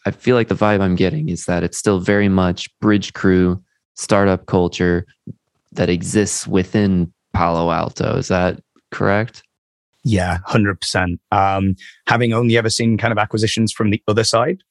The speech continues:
Speaker 1: <laughs>
Speaker 2: you know, never, never done it this way around. Um, e-, exactly that. We're still,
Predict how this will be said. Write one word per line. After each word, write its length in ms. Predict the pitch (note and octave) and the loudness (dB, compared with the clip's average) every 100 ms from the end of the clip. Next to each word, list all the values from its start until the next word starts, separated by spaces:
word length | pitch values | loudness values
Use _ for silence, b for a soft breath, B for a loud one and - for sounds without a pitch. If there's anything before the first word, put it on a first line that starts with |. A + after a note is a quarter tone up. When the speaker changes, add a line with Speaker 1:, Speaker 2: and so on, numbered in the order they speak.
| _ | _
Speaker 1:
<laughs> 500 | - F3 - C3+ - | 0 0 0 -4 -4
Speaker 2:
you 80 | - | -2
know, 120 | F#2+ | 0
never, 260 | G2 G#2+ G#2+ | 2 0 0
never 240 | G2+ G2+ G2 | 0 -2 0
done 180 | G#2+ | 0
it 100 | G2+ | 0
this 220 | G2+ G#2+ - | 0 -2 0
way 100 | G2+ | -2
around. 500 | G2 A2 B2 C#3+ - _ _ _ - | 2 0 0 -4 -6 _ _ _ -8
Um, 340 | F2+ F2+ F2+ - | -4 -4 -6 -6
e-, 60 | G#2+ - | -8 -4
exactly 520 | A2 G#2 G#2+ - G2 | -4 0 -2 -2 -4
that. 220 | F#2+ F2+ F#2+ | -2 -4 -2
We're 160 | G2+ | -2
still, 800 | G2+ - - A2+ A2 A2 A2 G#2+ | -2 -2 2 2 2 0 0 -2